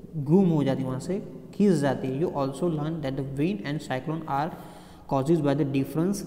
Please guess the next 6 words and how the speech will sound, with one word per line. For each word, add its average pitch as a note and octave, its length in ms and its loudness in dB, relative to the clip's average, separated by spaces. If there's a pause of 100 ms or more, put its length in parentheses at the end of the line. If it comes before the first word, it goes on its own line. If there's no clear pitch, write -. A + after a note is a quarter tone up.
in, D#3 160 -2 (560)
difference D3+ 420 0
in D#3+ 240 -2
air C#3+ 220 0 (100)
pressure। C3 480 -4 (640)
In G#3 240 2